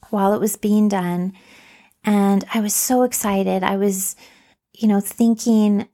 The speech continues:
when we moved back in, it was gonna feel like a new house. And I was even thinking that I would get some new furniture and some new, you know, some new decor to go with it or whatever. And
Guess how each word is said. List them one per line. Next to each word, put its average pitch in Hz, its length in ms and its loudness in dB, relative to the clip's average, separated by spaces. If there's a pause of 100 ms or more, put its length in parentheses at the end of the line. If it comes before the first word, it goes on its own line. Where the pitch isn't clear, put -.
(100)
when 214 160 2
we 208 140 4
moved 214 300 2
back 202 240 -2
in, 202 120 2
it 190 120 0
was 190 140 -4
gonna 190 200 2
feel 196 240 -2
like 196 200 0
a 190 40 0
new 190 280 2
house. - 760 -6 (100)
And 196 540 0 (160)
I 214 80 0
was 202 200 0
even 202 300 2
thinking 196 320 -2
that 185 140 -4
I 180 80 -4
would 180 140 -8
get - 200 -6
some 190 180 -2
new 185 320 -4
furniture 180 540 -12
and - 320 -12 (460)
some 196 240 0
new, 185 480 2 (300)
you 202 100 -6
know, - 160 -8
some - 280 -2
new 208 180 4
decor 180 460 0
to 175 80 -6
go 180 160 -4
with 165 260 -8
it 185 140 -2
or 180 100 -4
whatever. 180 480 -2
And 175 240 -6